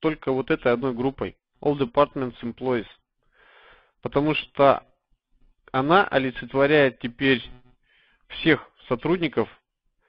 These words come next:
этих отделов. Ну, вот здесь мы, кстати, можем видеть, кто входит в данную группу. А как понять, входит ли эта группа в какую-либо другую группу? И если входит, то в какую?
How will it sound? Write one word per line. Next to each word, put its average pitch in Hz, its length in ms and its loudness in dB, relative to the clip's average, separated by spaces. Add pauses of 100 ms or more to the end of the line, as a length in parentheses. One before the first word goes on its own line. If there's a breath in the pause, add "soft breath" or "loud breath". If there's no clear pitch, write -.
(160)
этих 139 280 -4
отделов. 113 400 0 (1300 soft breath)
Ну, 160 320 0 (800)
вот 165 420 0
здесь 160 340 -4
мы, 175 140 -2
кстати, 175 320 0
можем 160 320 -2
видеть, 175 400 -8
кто - 300 2
входит 165 520 -2 (200)
в 117 200 -10
данную 143 380 2
группу. 139 500 -8 (560 soft breath)
А - 120 -12
как - 300 0
понять, 156 340 0 (260)
входит 151 580 2
ли 127 320 -4 (560)
эта 165 280 0
группа 127 560 -6 (400)
в - 80 -20
какую-либо 131 600 0
другую 135 460 -4
группу? 120 380 -4
И 123 60 0
если 139 280 -2
входит, 143 380 -2
то 117 100 -6
в - 80 -16
какую? 120 500 -4